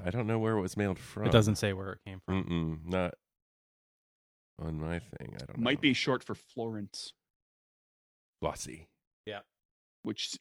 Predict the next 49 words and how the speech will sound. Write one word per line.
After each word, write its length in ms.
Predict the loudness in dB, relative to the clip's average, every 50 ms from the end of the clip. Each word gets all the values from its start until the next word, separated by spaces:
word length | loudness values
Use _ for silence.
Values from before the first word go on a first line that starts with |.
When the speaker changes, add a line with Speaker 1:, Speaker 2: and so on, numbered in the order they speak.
| _
Speaker 3:
which 300 | 0 0 2 2 0 0
jives 400 | 2 4 6 6 6 6 4 2
with 160 | -2 -6 -6 -6
the, 160 | -6 -6 -6 -6 -6
with 160 | -8 -8 -8
the 100 | -8 -8 -6
era. 340 | -4 -4 -4 -6 -6 -8 -12 _ _ _ _ _ _ _ -10
Speaker 1:
Mm-hmm. 520 | -8 -8 -8 -8 -8 -6 -6 -6 -6 -8 -10 -12 -16 -20 _ _ _ _ _ _ _ _ _ _ _ _ _ _ _ _ _ _ _ _ _ _ _ -4 -4 -2 -2 2
There's 180 | 2 4 4 4
a 60 | 2
George 360 | 0 2 4 4 4 4 4
Speaker 3:
<laughs> 0 |
Speaker 1:
Washington 520 | 4 4 4 4 2 2 2 2 2 2 2
one 180 | 2 2 0
cent 420 | 0 -4 -4 0 0 0 0 -2 -6
stamp 520 | -12 -12 -6 0 2 4 4 2 2 0 0
on 140 | 0 0 2
the 80 | 0
back. 320 | 0 0 -2 -2 -4 -6 -8 _ _ _ _ _ 10
Speaker 3:
Yeah, 140 | 12 12 12
I 60 | 12 12
was 100 | 12 10
gonna 160 | 6 6 8
say, 200 | 10 10 10 10
what 180 | 10 8 6 8
was 140 | 6 6 6
the 60 | 6
Speaker 2:
One 120 | 4 2
Speaker 3:
post 280 | 4 4 4 2 2 2
Speaker 2:
cent. 120 | 6 8
Speaker 1:
And 100 | 8 8 8
the 60 | 4
smudge 440 | 2 4 6 8 8 8 6 4 4
park 300 | 4 6 6 6 2 _ _ 4
postmark 400 | 4 6 6 6 6 4 4 4
says 280 | 4 4 4 4 4 2
Jamestown, 960 | 0 2 4 6 6 8 6 6 4 0 -4 -6 -6 -6 -6 -6 -10 -14 -18 -20 _ _ _ -8
but 80 | -6 -4
the 80 | -4
state 380 | -6 -6 0 4 4 6 6 4
appears 320 | 2 0 2 2 2 2 2
to 60 | 0
be 80 | -2
covered 300 | -2 -2 0 2 2 2 2
by 80 | 2
some 240 | 0 0 0 -2 -2
kind 180 | 0 0 0 0
of 60 | 0
sticker. 520 | -4 -8 -10 -8 -10 -8 -10 -12 -14 -14